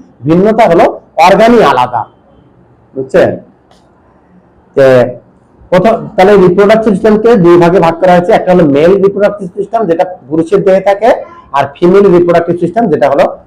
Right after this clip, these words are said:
মহিলাদের দেহে থাকে। এই দুই ভাগে ভাগ করা হয়েছে। এখন দেখবো যে আমরা অন্য অন্য সিস্টেমের মতোই মেল রিপ্রোডাক্টিভ সিস্টেমে কি কি আছে আর ফিমেল রিপ্রোডাক্টিভ সিস্টেমে কি কি আছে এবং সেই অর্গানগুলোর কাজ কি কি।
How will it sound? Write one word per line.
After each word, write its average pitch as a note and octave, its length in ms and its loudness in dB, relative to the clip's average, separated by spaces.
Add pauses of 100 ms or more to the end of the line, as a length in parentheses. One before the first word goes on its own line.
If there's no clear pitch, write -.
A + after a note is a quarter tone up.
মহিলাদের C#3+ 500 0
দেহে A#2+ 180 -2
থাকে। A2+ 380 -10 (120)
এই D3 120 0
দুই D3+ 200 0
ভাগে D#3+ 300 0 (340)
ভাগ B2+ 220 0
করা A#2+ 160 0
হয়েছে। G#2+ 300 -6 (300)
এখন G3 280 2
দেখবো G#3+ 240 2
যে G3 100 2
আমরা F3+ 180 2
অন্য F3 220 2
অন্য G3 200 2
সিস্টেমের F3+ 440 -2
মতোই F3+ 280 -2
মেল D#3+ 240 0
রিপ্রোডাক্টিভ E3+ 560 -4
সিস্টেমে E3+ 320 -8
কি E3 160 -6
কি F#3 160 -4
আছে - 200 -2 (380)
আর C#3 140 0 (120)
ফিমেল F3+ 260 2
রিপ্রোডাক্টিভ E3 540 -2
সিস্টেমে D3+ 340 -6
কি D#3 140 -6
কি F3+ 160 -4
আছে F3 220 0 (360)
এবং G3 240 0
সেই G#3 160 2 (160)
অর্গানগুলোর F3 600 2
কাজ D#3 400 -4 (120)
কি C3+ 80 -6
কি। G2+ 200 -14